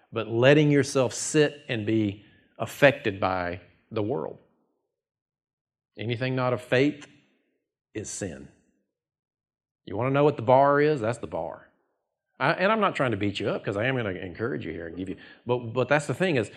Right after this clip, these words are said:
out of your right standing with the Father, you can drink of the truth of that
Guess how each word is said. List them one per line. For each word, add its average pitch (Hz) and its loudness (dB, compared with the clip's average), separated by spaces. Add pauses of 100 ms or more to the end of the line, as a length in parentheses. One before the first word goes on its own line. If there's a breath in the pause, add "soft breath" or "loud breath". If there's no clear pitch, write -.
(300 loud breath)
out 190 4
of 170 6
your 143 6
right 131 6
standing 151 2
with 131 0
the 127 -6
Father, 90 2 (240 soft breath)
you 127 0
can 110 -4
drink 135 2
of 139 2
the 107 -4
truth - 4 (200)
of 98 -2
that 135 4